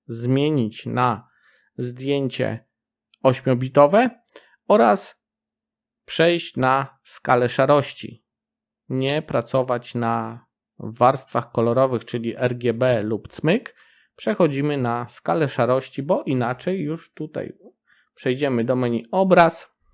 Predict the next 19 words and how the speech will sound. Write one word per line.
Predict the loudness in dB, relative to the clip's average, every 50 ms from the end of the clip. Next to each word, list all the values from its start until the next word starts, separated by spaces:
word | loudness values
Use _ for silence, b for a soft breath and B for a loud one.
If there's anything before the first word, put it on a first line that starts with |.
| -20 _
tryb. | 0 2 4 4 4 2 -2 -8 -14 -14 _ _ _ _ _ _ _ _ _ _ _ _ _
Jak | 2 4 4 4 2 -2
widzicie, | -8 -8 -8 -8 -8 -10 -12 -6 0 2 2 2 2 -2 -8 -16 _ _ _ _
bichromię | -6 -4 -4 -2 0 4 6 6 6 6 4 2 0 0
mamy | 2 2 2 2 0 0 -2 0
jeszcze | 0 0 0 0 -4 -6 -2 -2 0 0 -2 -6 _ _ _ _ -6
wyszarzoną, | 0 0 0 2 2 2 2 2 2 2 2 0 0
czyli | -2 -6 -6 -6 -6
w | -6 -8 -6
tym | -2 2 2 2 4
momencie, | 2 2 2 0 -2 -2 -4 -2 0 2 2 2 0 b b b b b b b b b b b
będąc | 0 4 4 4 6 4 2 2 0 -2 -4 -6 -2
jako | -2 -2 -2 0 -2 -4 0
obraz | 0 0 0 2 0 0 0 0 2
R | 2 2 2 4
G | 2 2 4
B, | 6 4 4 4
nawet | 4 2 2 4 4 4 2 2 0
ośmiobitowy, | 0 0 0 2 0 -2 -2 -2 -4 2 4 4 4 6 4 2 0 0